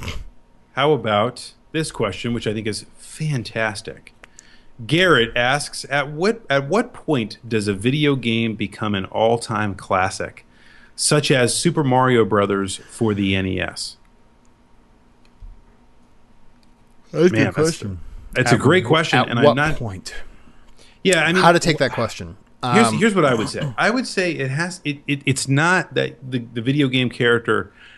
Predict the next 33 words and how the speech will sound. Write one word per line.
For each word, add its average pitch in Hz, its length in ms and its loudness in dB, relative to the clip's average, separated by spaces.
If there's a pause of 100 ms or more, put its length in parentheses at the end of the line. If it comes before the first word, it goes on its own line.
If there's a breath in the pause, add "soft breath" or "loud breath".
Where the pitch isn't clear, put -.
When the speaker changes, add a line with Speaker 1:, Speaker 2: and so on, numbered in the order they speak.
Speaker 1:
uh, 131 100 -2
contrary 170 440 2
to 135 40 4
what 135 120 2
was 113 200 -4 (300)
once 135 280 0
thought 113 220 2
in 107 60 -8
the 107 60 -2
nineties, 104 420 0 (340 soft breath)
your 135 140 0
character 180 280 2
doesn't 151 240 0
have 139 120 2
to 131 80 -10
become 131 280 0
more 131 180 0
popular 127 380 2
than 107 160 0
Mickey 110 240 0
Mouse. 98 360 0
That's - 260 -2
not 117 600 0 (140)
Speaker 2:
Right. 98 300 -8 (240)
Speaker 1:
when 110 200 -6
it 95 80 -8
becomes 101 300 -10
an 98 60 -8
all-time 95 340 -8
classic. 87 500 -10
I 156 140 0
would 226 180 0
say 143 560 2